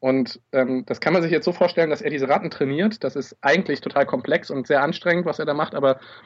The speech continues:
ähm, ich stelle mir das immer so vor, weil ich ja noch nicht gesehen hat, er, er, ähm, trainiert diese Ratten, richtet sie ab auf Landminen und dann lässt er sie von der Leine und dann rennt diese Ratte los, bis sie eine Landmine gefunden hat.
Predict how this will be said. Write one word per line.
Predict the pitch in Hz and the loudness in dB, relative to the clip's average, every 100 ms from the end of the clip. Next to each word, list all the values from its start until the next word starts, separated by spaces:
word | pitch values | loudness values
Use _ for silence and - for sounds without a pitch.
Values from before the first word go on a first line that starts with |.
| _ - | _ -4
ähm, | 127 135 | -2 -2
ich | - | 0
stelle | 190 | 2
mir | 190 | 4
das | 170 | 2
immer | 165 | 0
so | 143 170 | 0 0
vor, | 165 165 | 2 2
weil | 147 | 4
ich | 147 | 0
ja | 143 | -2
noch | 139 | -4
nicht | 147 | -4
gesehen | 131 143 | -4 -4
hat, | 147 131 | -4 -2
er, | 131 127 - - _ _ _ | 0 0 -2 -20 _ _ _
er, | 139 131 131 127 - _ _ _ - | 0 2 4 0 -4 _ _ _ -8
ähm, | 131 127 127 | -4 -4 -4
trainiert | - 156 220 | 0 2 2
diese | 214 165 | 2 2
Ratten, | 131 160 214 208 | 0 0 2 2
richtet | 180 220 208 - | 2 0 -4 -6
sie | 151 | -6
ab | 127 208 - | -2 -4 -2
auf | 151 - | -2 0
Landminen | 147 175 180 185 208 214 - _ - | -2 -4 -4 0 0 0 -6 _ -6
und | 143 | 0
dann | 143 | 2
lässt | 147 - | 2 2
er | 185 | -2
sie | 185 | -2
von | 165 | 0
der | 143 | 2
Leine | 131 139 190 202 233 | 2 2 2 2 0
und | 156 143 | -4 -2
dann | 139 135 | -2 0
rennt | 123 147 208 | 0 0 2
diese | 180 147 | 0 0
Ratte | 147 151 | 0 2
los, | 135 151 233 | 2 2 0
bis | - 185 | 0 -2
sie | - 202 | 2 2
eine | 151 143 | 2 2
Landmine | 165 220 185 170 | 2 2 0 -2
gefunden | - 180 156 | -2 -2 -2
hat. | 170 190 | -4 -4